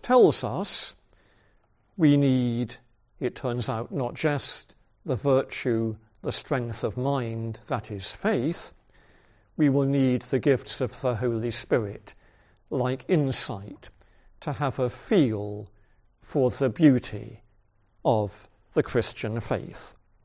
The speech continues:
In Article seven of the first question of the Summa, Saint Thomas says that the subject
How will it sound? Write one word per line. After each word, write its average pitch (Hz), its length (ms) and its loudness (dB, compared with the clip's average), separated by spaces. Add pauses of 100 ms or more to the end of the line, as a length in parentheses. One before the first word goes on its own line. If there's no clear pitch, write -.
(2250)
In 180 140 4
Article 147 540 2
seven 139 600 -2
of 120 260 0
the 123 120 0
first 110 540 0
question 113 480 -2
of 110 160 -4
the 123 100 -2
Summa, 110 500 -2 (1160)
Saint 151 360 0
Thomas 139 680 0 (520)
says - 380 2
that 143 200 -4
the 127 180 -2
subject - 920 -2